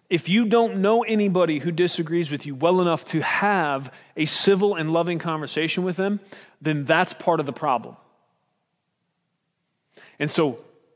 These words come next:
fixing that, getting to know some people, having real relationship with people. Think back to the Paul and Peter example.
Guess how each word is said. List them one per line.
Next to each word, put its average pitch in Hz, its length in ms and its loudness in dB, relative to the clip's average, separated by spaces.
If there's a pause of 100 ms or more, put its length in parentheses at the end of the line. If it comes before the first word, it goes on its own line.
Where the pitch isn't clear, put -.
(460)
fixing 208 680 0
that, 208 320 -2 (1400)
getting 214 300 4
to 196 120 2
know 190 200 2
some 208 220 -2
people, 233 420 -6 (960)
having 180 260 2
real 180 140 2
relationship 180 580 -2
with 175 120 -8
people. 190 400 -8 (2250)
Think 190 180 0
back 190 260 2
to 180 80 -6
the 156 100 -6
Paul 165 280 0
and 135 80 -6
Peter 135 260 -4
example. 107 400 -14